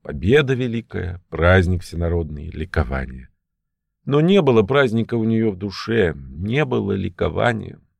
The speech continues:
Там была тишина и радость, одна единственная, дочка Даша. Баба Лиза помогла ей и родить, и поднять на ноги девочку, а потом умерла.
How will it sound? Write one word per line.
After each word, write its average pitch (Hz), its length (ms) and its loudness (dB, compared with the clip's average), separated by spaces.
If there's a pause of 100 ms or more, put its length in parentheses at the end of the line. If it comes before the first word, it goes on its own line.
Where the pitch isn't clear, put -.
(120)
Там 87 200 2
была 90 260 0
тишина 92 600 -4
и 92 40 0
радость, 92 600 0
одна 87 460 -2
единственная, 87 1120 -2 (420)
дочка 78 480 0
Даша. 80 380 2 (1000)
Баба 160 300 4
Лиза 180 360 4
помогла 101 560 2
ей 98 460 -2
и 101 100 -2
родить, 98 520 -4
и 78 40 -6
поднять 85 520 -2
на 71 100 -4
ноги 76 220 -10
девочку, 104 560 -2
а 90 40 0
потом 151 560 0
умерла. 73 680 -2